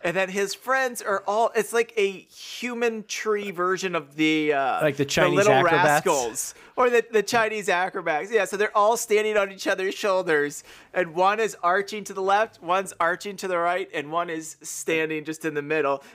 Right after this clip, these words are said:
Speaker 1: And the other guy is just the trunk, and he's gotta stand there. So that's,
Speaker 2: The
Speaker 1: that was their
Speaker 2: perfect crime.
Speaker 1: disguise. The, yeah, the,
Speaker 2: Which is
Speaker 1: the
Speaker 2: the
Speaker 1: perfect
Speaker 2: plot
Speaker 1: crime.
Speaker 2: of, uh,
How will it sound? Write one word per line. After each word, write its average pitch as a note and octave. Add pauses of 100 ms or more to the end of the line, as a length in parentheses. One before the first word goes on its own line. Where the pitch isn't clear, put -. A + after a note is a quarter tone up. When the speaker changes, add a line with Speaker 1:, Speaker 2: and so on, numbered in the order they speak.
Speaker 1:
And D#3
the D#3+
other D#3
guy C#3
is C3+
just C#3+
the C3+
trunk, D3
and C#3
he's B2+
gotta C#3
stand C3+
there. G2+ (720)
So C3+ (180)
that's, D3
Speaker 2:
The C3+
Speaker 1:
that E3
was C3+
their C#3+
Speaker 2:
perfect C#3
crime. A2+
Speaker 1:
disguise. - (180)
The, D3+
yeah, A#2+ (200)
the, C3+
Speaker 2:
Which E3+
is A3
Speaker 1:
the -
Speaker 2:
the G3+
Speaker 1:
perfect C#3
Speaker 2:
plot F#3
Speaker 1:
crime. C#3+
Speaker 2:
of, C3
uh, A#2+